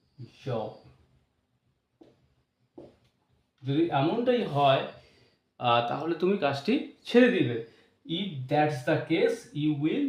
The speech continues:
leave the job। এই স্ট্রাকচার ফলো করে পরে আরেকটি সেন্টেন্স দেখাচ্ছি, "যদি এমনটাই হয় আমি তোমাকে বলবো।" So if that's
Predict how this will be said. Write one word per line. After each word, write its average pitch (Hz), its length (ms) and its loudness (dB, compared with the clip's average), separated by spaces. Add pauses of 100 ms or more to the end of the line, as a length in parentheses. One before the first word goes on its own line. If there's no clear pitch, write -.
leave 131 280 -2
the 135 160 -2
job। 131 260 2 (480)
এই 202 120 4
স্ট্রাকচার 185 480 0
ফলো 175 220 0
করে 180 200 2 (160)
পরে 160 200 0
আরেকটি 160 360 2
সেন্টেন্স 185 380 -2
দেখাচ্ছি, 180 440 -2 (480)
"যদি 165 280 2 (100)
এমনটাই 202 640 0
হয় 185 320 0 (160)
আমি 151 260 0
তোমাকে 151 380 -2
বলবো।" 156 380 -2 (640)
So 156 60 2 (420)
if 226 200 -8 (1800)
that's - 560 0